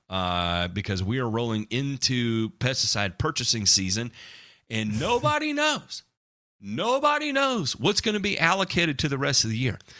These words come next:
There's a lot of company. You know, Syngenta is trying to shift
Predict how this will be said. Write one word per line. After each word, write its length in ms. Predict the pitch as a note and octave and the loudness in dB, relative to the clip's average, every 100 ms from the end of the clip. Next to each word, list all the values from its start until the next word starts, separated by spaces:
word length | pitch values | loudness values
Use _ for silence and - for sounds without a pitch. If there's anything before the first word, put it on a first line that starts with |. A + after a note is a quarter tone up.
| - - - | -20 -20 -6
There's 200 | A#2 G2+ | -4 -4
a 80 | |
lot 400 | G2 F#2+ G2 A#2 | -4 -2 0 0
of 60 | C#3+ | 0
company. 300 | A#3 A#3 C#3 | -2 -2 0
You 80 | A#2 | -2
know, 60 | - | 0
Syngenta 760 | E2+ - A2 G#2+ G#3 G#3+ B2 | 2 4 4 4 2 2 -2
is 160 | - G#2+ | 0 0
trying 440 | - A#2 C3 D#3+ | 0 0 0 -2
to 80 | E3 | 0
shift 480 | E3 - G#3+ C3 - | 2 2 2 -2 -6